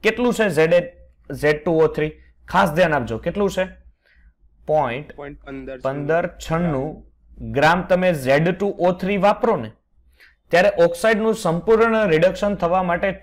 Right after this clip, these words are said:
Speaker 1: છ મિલીગ્રામ એચ ટુ ની જરૂર પડે. કેટલા મિલીગ્રામ? છ મિલીગ્રામ. તો મારા મત પ્રમાણે જો હું અહીંયા એનો મીનિંગ હું એમ કહી શકું કે એક મોલ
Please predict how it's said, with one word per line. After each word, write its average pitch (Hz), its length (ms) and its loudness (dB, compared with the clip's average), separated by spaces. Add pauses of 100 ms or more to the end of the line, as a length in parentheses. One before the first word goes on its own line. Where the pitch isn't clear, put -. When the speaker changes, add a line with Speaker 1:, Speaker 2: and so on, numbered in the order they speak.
(100)
Speaker 1:
છ - 20 -2 (180)
મિલીગ્રામ 170 600 0
એચ 135 280 -4
ટુ 143 80 -8
ની 135 140 -8
જરૂર 123 300 -6
પડે. 101 160 -10
કેટલા 147 260 -4
મિલીગ્રામ? 139 380 -6 (680)
છ - 160 -12
મિલીગ્રામ. 113 600 -4 (380)
તો 170 120 2
મારા 135 480 2
મત 196 300 0
પ્રમાણે 113 520 -4 (840)
જો 139 160 2
હું 208 320 0
અહીંયા 190 440 -2
એનો 196 240 -2
મીનિંગ 196 320 -2
હું 202 140 0
એમ 202 100 -2
કહી 208 180 -4
શકું 196 300 -6
કે 185 120 -6
એક 190 520 -2
મોલ 202 380 2